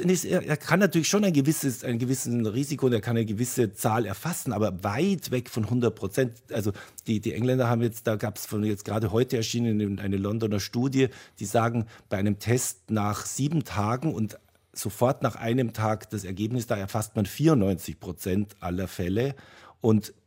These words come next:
bei zwei Wochen Quarantäne erfasst man auch nur neunundneunzig Prozent aller Fälle, muss man auch sich klar machen. Also ein Test bei Einreise wird irgendwo, würde ich jetzt mal, das ist jetzt ganz grob geschätzt von mir,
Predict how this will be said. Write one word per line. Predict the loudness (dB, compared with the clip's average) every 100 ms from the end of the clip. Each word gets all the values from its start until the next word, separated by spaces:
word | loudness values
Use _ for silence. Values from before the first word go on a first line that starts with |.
| _ _ -2
bei | -2
zwei | 0 2 2
Wochen | 2 0
Quarantäne | 0 -2 -2 0 0 0
erfasst | -2 -4 -4
man | -4
auch | -2 2
nur | 4
neunundneunzig | 4 2 -2 -6 -8 -12
Prozent | -12 -12 -8 -10 -8
aller | -12
Fälle, | -8 -8 -6
muss | -8
man | -8 -8
auch | -8
sich | -8 -8
klar | -8 -8
machen. | -8 -10 -12 -16 -20 -20 -4
Also | -4 -2 -4
ein | 0 0
Test | 0 -2 -2 -4
bei | -6
Einreise | -2 -2 -2 -2 -2 -6 -14 _
wird | 0 0 2
irgendwo, | 2 4 4 2 0 0 0 0 -2 -20 _
würde | -6 -2 0
ich | 0
jetzt | 0
mal, | -2
das | 0 2
ist |
jetzt | 2 0 -4
ganz | 0 2 0
grob | 0 0
geschätzt | 0 -2 -2 0
von | 0
mir, | 0